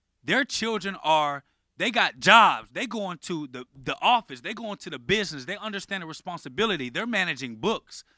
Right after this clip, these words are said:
Like, they're, they're, you know, they, they, they, they in the company. You know, they're participating. If you're a web designer, you doing, you doing technology and doing cybersecurity at nine years old,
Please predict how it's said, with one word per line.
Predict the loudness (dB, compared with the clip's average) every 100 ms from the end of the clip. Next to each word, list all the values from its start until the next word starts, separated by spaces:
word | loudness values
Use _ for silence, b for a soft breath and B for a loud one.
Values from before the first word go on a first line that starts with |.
| _ _
Like, | 0 2 2 -4 _ _
they're, | -6 -4
they're, | -6 -6
you | -10 -12
know, | -12
they, | -12 -14
they, | -14 -14 -14 -16 _ _
they, | -2 -2 -2
they | -2
in | -2 2 2 2
the |
company. | 0 2 2 0 -10 -14 _ _
You | -6
know, | -4
they're | -2 -2
participating. | -2 -4 -4 -6 -4 -4 -4
If | -2
you're | -2 0
a |
web | 0 0 -2
designer, | -4 -2 0 -2 -4 B
you | -6 -4
doing, | -2 -2 -4 -4
you | -2
doing | -2 -2 -4
technology | -6 -6 -6 -2 0 0 -2 -6 -8 b b b -8
and | -4
doing | -4 -4
cybersecurity | -4 0 0 -2 -6 -8 -8 -6 -4 -6 -2
at | -2 0
nine | -2 0 -2
years | -4 -6 -6
old, | -4 -2 -2